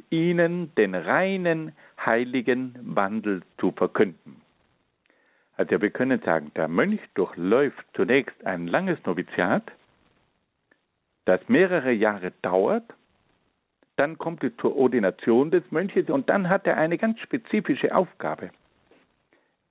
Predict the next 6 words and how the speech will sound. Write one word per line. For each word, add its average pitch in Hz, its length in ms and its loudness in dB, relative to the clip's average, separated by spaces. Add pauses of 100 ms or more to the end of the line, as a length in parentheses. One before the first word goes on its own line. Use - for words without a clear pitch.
(220)
Er 127 160 4
wird 208 200 2 (140)
zum 147 320 -2 (640)
Lehrer 185 640 2
der 147 160 -2
Laien 156 480 -4